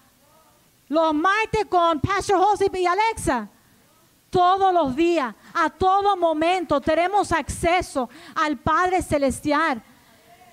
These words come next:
Nuestro reto es buscarlo a Él y Él va a poner todo de acuerdo.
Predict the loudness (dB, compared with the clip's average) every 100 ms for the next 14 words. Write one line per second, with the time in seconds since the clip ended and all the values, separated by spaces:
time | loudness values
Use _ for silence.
0 | _ -20 -20 -4 0 2 0 0 0 2
1 | 0 0 -2 -2 -2 -2 -2 -2 0 0
2 | 0 0 2 0 0 -4 _ -20 -6 0
3 | 0 0 -2 -2 0 0 -2 0 2 2
4 | 0 -4 -4 -2 -2 -2 -6